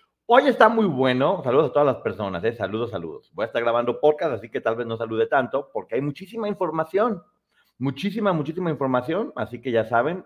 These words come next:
este, voy a, voy a estar, obviamente, ahorita comentando sobre todas las personas que se manifestaron, todas las mujeres,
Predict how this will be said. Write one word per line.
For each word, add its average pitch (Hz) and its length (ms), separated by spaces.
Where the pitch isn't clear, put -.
este, 95 340
voy 104 240
a, 92 480
voy 131 160
a 151 60
estar, 143 360
obviamente, 135 880
ahorita 113 420
comentando 120 680
sobre 113 220
todas 156 360
las 143 200
personas 139 540
que - 100
se 120 80
manifestaron, 90 600
todas 151 200
las 143 160
mujeres, 170 680